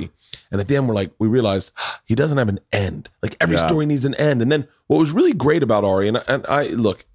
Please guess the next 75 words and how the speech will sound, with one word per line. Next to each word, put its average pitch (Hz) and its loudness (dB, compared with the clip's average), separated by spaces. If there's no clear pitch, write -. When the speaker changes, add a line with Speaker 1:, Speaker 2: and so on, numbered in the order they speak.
Speaker 2:
everyone 123 2
knows 87 -2
I 90 -2
love 85 0
Ari. 80 0
I, 104 2
I, 117 0
I 117 2
understand 113 -2
that 95 -4
there 95 2
are 92 0
people 95 -2
that 90 -6
think 95 -2
that 87 -2
I 87 2
wouldn't 104 0
because 95 -2
of 87 -4
our 107 2
past. 98 -2
I 110 2
love 113 4
Ari. 90 0
I 95 0
talked 110 -2
to 113 0
him 110 0
last 101 -2
night. 85 -4
I 95 -2
talked 107 0
to 113 -2
him 107 -4
last 101 0
Speaker 1:
I 156 0
haven't 190 2
Speaker 2:
night. - 0
Speaker 1:
talked 117 -2
to 107 -2
him 87 -4
for - -8
so 92 -2
long. 85 0
I 92 2
love 92 -2
him 85 -4
too. 78 -4
Speaker 2:
<clears throat> - -8
I 117 2
talked 127 0
to 107 0
him 101 0
last 101 -2
night 101 0
about 95 -2
the - -18
thing 98 -4
that - -6
we 110 0
were 98 0
talking 107 0
Speaker 1:
Yeah, 110 2
Speaker 2:
about 101 2
out 95 -4
there. 110 2
Speaker 1:
yeah. 104 0
Speaker 2:
And 98 0
then 92 -2
he 143 2
fucking 107 -2
lost 92 0
his 98 -2
mind. 95 -2